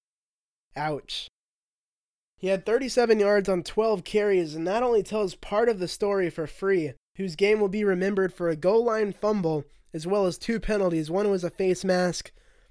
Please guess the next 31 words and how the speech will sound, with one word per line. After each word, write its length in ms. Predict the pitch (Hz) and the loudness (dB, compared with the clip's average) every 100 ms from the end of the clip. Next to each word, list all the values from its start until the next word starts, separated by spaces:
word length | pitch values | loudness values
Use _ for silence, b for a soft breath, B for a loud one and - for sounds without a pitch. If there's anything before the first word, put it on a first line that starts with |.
| - | -6
the 100 | 196 | 0
other 220 | 233 220 | 2 2
an 100 | 208 - | 0 -2
unnecessary 760 | 233 233 226 208 196 220 202 | -4 -4 -6 -6 -4 -2 0
roughness 500 | 170 175 170 180 143 | 0 0 -2 -8 -10
call. 320 | - 143 110 - _ _ _ _ _ - | -8 -8 -8 -14 _ _ _ _ _ -2
Both 220 | 208 240 | 4 6
of 80 | 233 | 6
those 240 | 233 220 | 6 6
after 260 | 220 226 220 | 6 0 0
the 120 | 202 | -6
play, 440 | - 202 220 220 214 | -2 4 6 6 4
and 340 | 196 196 185 | 2 2 2
really 280 | 185 214 185 | 2 2 2
just 280 | 185 175 - | -2 -8 -6
unnecessary, 840 | 175 175 175 165 165 - 180 170 170 | -2 0 -2 -4 -8 -2 0 0 -2
even 320 | 240 233 226 | 0 0 2
though 140 | 220 | 2
that 180 | 214 208 | 2 2
unnecessary 760 | 185 220 233 220 202 - 208 190 | 0 -2 0 -2 -4 -2 2 4
roughness 640 | 170 190 - 226 220 - | 2 -2 0 0 0 -6
was 220 | 196 180 | -4 -4
very 400 | 156 160 214 214 | -2 0 2 2
debatable. 640 | 185 180 180 185 190 202 196 | 2 0 0 0 -2 -4 -4
He 160 | 180 | -8
just 240 | 185 180 - | -12 -12 -6
can't 220 | 202 175 | -4 -2
have 180 | 175 165 | -4 -2
those 180 | 170 | -2
penalties 480 | 147 190 180 170 156 | -2 -2 0 -2 -6
called. 440 | - 165 165 165 | -2 0 0 -2